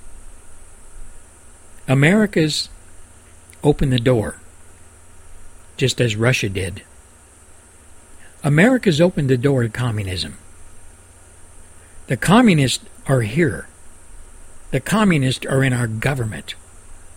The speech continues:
The communists are in our media. The communists are in Hollywood. The change agents who teach our kids, no, they don't teach 'em.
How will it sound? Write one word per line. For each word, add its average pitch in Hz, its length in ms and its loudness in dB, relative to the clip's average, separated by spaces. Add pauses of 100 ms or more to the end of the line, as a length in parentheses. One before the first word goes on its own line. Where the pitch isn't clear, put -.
(260)
The 151 100 4
communists 185 680 6 (100)
are 143 180 2
in 160 200 0
our 139 160 2
media. 139 520 0 (760)
The 160 100 2
communists 185 640 4
are 143 100 2
in 139 140 4
Hollywood. 139 680 0 (600)
The 165 140 4
change 233 520 6
agents 127 480 2
who 190 140 4
teach 226 460 2
our 190 180 4
kids, 170 580 2 (320)
no, 190 160 6
they 185 120 8
don't 196 240 4
teach - 260 0
'em. 98 200 -4